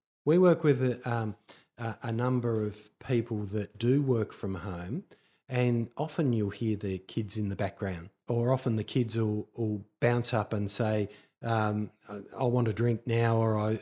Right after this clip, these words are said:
I, I'd like to have morning tea," or whatever, when you're in the middle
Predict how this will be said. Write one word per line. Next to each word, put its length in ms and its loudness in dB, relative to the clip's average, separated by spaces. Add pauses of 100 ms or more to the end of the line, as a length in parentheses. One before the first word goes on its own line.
I, 360 -4 (120)
I'd 220 -4 (240)
like 440 -2
to 100 0
have 160 -2
morning 380 2
tea," 340 2
or 320 -2
whatever, 440 0
when 220 -2
you're 140 -2
in 100 0
the 60 -2
middle 400 -2